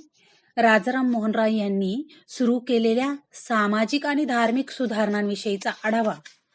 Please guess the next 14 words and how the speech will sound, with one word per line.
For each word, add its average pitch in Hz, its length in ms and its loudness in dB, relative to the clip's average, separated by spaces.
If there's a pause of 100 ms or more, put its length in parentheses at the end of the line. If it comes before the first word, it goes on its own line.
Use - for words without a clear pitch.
(800)
आपण 226 220 -2
मागच्या 240 400 0
तासिकेला 208 500 -2
घेतलेला 185 440 -8
होता. 214 280 -12 (1300)
त्यांनी 277 180 2
ब्राह्मो 254 380 4
समाजाची 254 480 -2
स्थापना 226 460 -2
केली 214 440 -8 (180)
आणि 202 180 -6
ब्राह्मो 196 360 -2
समाजाच्या 240 500 -4
माध्यमातून 220 840 -4